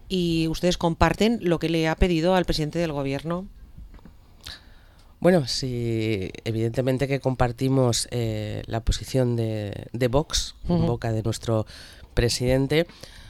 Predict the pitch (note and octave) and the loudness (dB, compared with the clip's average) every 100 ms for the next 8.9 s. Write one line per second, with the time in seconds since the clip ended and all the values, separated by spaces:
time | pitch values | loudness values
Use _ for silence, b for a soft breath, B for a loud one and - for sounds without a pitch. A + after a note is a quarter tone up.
0 | B - B2+ B2 - C3+ C3+ B2 - B2+ | B 8 8 4 -2 -2 0 -2 -2 -2
1 | A#2 B2+ A#2 G#2+ - B2 C3 C3 B2+ C#3 | 0 0 2 0 2 2 4 2 2 0
2 | C#3 C3 B2 - - A#2+ B2 - A2+ A#2 | 0 2 0 -2 -4 -2 -2 -2 -2 0
3 | A#2+ C#3 D#3+ C#3 - B2 A#2+ A#2+ A#2+ A#2 | 2 2 0 -2 -4 -4 -2 0 0 -2
4 | A#2 A#2 A#2 A#2+ B2 C#3 D#3 D3 C3+ B2 | -2 -4 -2 0 0 2 0 -2 -2 -4
5 | B2 - A#2+ A#2 A#2 A#2 A2+ A2+ - B | -4 -4 -2 -2 0 0 0 -2 -4 B
6 | B B B - A#2+ A#2+ - A2+ B2+ D3 | B B B -4 0 0 0 2 4 4
7 | F3+ - - B2+ A2+ A2 G#2+ G#2 - - | 0 -2 0 0 0 0 -2 -4 -6 -2
8 | A#2+ A#2 A2+ A2 A2+ C#3 - F3+ | 0 0 0 -2 2 2 4 2